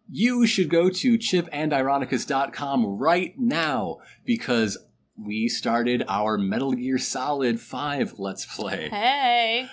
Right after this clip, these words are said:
Speaker 1: Uh, a lot of you found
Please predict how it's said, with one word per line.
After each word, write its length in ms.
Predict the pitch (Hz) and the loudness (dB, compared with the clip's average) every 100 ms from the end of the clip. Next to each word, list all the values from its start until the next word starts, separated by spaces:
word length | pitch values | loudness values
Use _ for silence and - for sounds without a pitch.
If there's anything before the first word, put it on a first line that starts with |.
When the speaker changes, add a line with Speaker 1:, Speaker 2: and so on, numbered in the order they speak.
| - - | -18 -12
Speaker 1:
Uh, 220 | - 120 - | -2 -2 0
a 100 | 131 | 0
lot 380 | 120 127 175 | 0 2 4
of 160 | 214 180 | 4 4
you 200 | 190 196 | 0 -2
found 800 | 185 - 147 139 147 143 151 143 | -4 -4 -2 -2 -2 -2 -6 -8